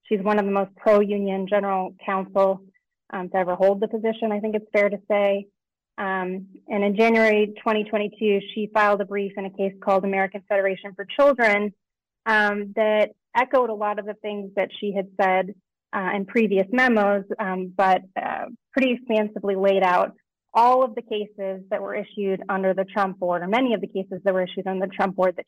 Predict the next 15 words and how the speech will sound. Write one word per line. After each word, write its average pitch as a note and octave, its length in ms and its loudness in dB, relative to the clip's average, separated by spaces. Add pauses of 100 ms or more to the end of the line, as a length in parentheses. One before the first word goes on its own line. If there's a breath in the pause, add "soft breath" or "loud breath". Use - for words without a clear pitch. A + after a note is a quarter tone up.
(120)
she A#3 140 0
would G#3 160 0
like G3+ 220 2
to G3 120 -8 (100)
see G3+ 240 0
overturned F#3+ 580 0
by F#3 100 4
the F#3 60 0
board. G#3 480 2 (720)
Um, F#3+ 520 0 (1040)
so G3+ 100 4
those A3 200 4
are A#3 100 4
listed G#3+ 500 -2
here. F#3+ 440 0